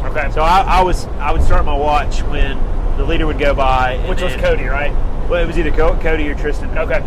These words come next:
Speaker 2: Mostly Cody.
Speaker 1: Gotcha.
Speaker 2: <clears throat> And then, um, like, Ryder was right on Colton. I mean,
Speaker 1: Really?
Speaker 2: oh, yeah. He, he closed the, the gap. So
Speaker 1: Okay.
Speaker 2: basically, it was a group of five with Taylor, Colton,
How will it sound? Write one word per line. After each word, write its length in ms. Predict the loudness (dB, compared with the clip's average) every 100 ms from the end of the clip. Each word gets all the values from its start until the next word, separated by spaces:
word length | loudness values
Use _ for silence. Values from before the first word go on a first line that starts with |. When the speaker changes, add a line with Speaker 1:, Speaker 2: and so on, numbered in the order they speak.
| -2
Speaker 2:
Mostly 260 | -2 -2 -2
Cody. 320 | 0 0 0 -2 -2
Speaker 1:
Gotcha. 280 | -2 -4 -4 -4 -4 -4 -4 -2
Speaker 2:
<clears throat> 0 | -2 -2 -2
And 140 | -4 -2
then, 320 | -2 -2 -2
um, 360 | -2 -2 -2 -2 -2 0 0 -2 -2 -2 -2
like, 220 | -2 -4 -4 -4 -4 -4 -4 -4 -4 -6 -4
Ryder 280 | -2 0 2
was 160 | 0 0
right 180 | 0 0
on 200 | 0 0
Colton. 520 | 0 0 0 -4 -4 -4 -4 -4 -2
I 60 | -2
mean, 320 | -2 -4 -4 -2
Speaker 1:
Really? 300 | -2 0 0 0 0
Speaker 2:
oh, 100 | 0
yeah. 260 | 0 0 0
He, 100 | 0 0
he 120 | 0
closed 380 | 0 0 2 0
the, 80 | -2 -2 0 0
the 80 | 0
gap. 440 | 0 0 2 2 2
So 140 | 2
Speaker 1:
Okay. 120 | 2 2
Speaker 2:
basically, 240 | 2 0
it 20 |
was 120 | 0
a 40 | -2
group 240 | 0 0
of 120 | 0 2
five 400 | 2 2 0 0 0 0 -2 0 0
with 160 | 0 0
Taylor, 560 | 0 2 2 0 2 0 2 2 2 0
Colton, 440 | 0 0 2 0